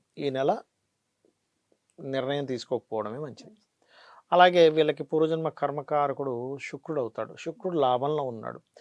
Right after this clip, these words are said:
దీనివల్ల ఏమిటి బెనిఫిట్ అని చెప్పి చూసుకున్నట్లయితే, ఒకటి, ఇల్లు కట్టుకోవడానికి, ఇల్లు అంటే భూ గృహ సంబంధించిన లాభాలు కలుగుతాయి. కాకపోతే వీళ్ళకు కూడా పంచమాధిపతి అయినటువంటి కుజుడు రెండవ స్థానంలో ఉన్నందుకు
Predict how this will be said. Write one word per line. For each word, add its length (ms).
దీనివల్ల 380
ఏమిటి 260
బెనిఫిట్ 440
అని 160
చెప్పి 200
చూసుకున్నట్లయితే, 560
ఒకటి, 420
ఇల్లు 220
కట్టుకోవడానికి, 880
ఇల్లు 320
అంటే 160
భూ 480
గృహ 320
సంబంధించిన 580
లాభాలు 580
కలుగుతాయి. 480
కాకపోతే 320
వీళ్ళకు 300
కూడా 160
పంచమాధిపతి 1000
అయినటువంటి 560
కుజుడు 420
రెండవ 300
స్థానంలో 480
ఉన్నందుకు 540